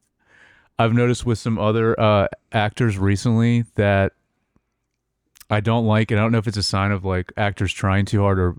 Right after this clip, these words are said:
or just not, I don't know, I don't know how to explain it, but, and I noticed it the most in these past two, is when she does any dialogue, her whole face starts shaking,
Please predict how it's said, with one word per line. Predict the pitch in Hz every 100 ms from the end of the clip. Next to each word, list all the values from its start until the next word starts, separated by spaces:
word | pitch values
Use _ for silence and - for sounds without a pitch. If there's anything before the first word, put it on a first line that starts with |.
| -
or | 107 95
just | 98 92 - - _ _ _ _ _ _ _ _ _ _ _ _ _ -
not, | 101 98 95 _ _
I | - 117
don't | 117
know, | 110 95 -
I | 107
don't |
know | 113
how | 104
to |
explain | 98 - 107 98
it, | 90
but, | 101 98 _ _ _ _ -
and | 110
I |
noticed | 113 120 123
it | 123
the | 113
most | 113 110 110
in | 101
these | 101
past | - 101 95 -
two, | 104 92 -
is | 95 90 - -
when | 107 101 98
she | - 120 120 123 117 - _ _ _ _ _ -
does | 110 104
any | 104
dialogue, | 98 92 87 87 - 107 _ _ _ _ _ _ -
her | 110 98
whole | - 113
face | - 107 98
starts | - 95 95
shaking, | - 95 92 98 110